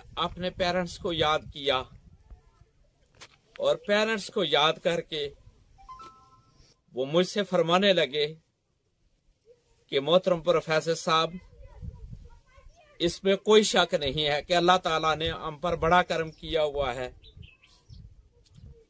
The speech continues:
और किसी ने कहा कि ये मेरी वालदा माजिदा, उनकी दुआओं का समर है कि मैं आज कामयाब हूं। और फिर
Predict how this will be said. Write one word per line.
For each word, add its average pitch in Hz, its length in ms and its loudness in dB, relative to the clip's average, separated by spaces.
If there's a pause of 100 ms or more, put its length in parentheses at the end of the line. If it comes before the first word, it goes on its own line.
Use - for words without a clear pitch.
(600)
और 131 320 -2
किसी 180 280 2
ने 190 160 4
कहा 175 380 6
कि 185 160 -2
ये 180 160 2
मेरी 185 220 2
वालदा 190 460 8
माजिदा, 135 520 0 (960)
उनकी 156 340 -4
दुआओं 156 320 4
का 190 160 2
समर 156 380 -6
है 139 180 -6 (1500)
कि - 180 -4
मैं 160 160 0
आज 180 320 6
कामयाब 170 560 2
हूं। 151 220 -8 (2750)
और 165 260 2
फिर 214 380 8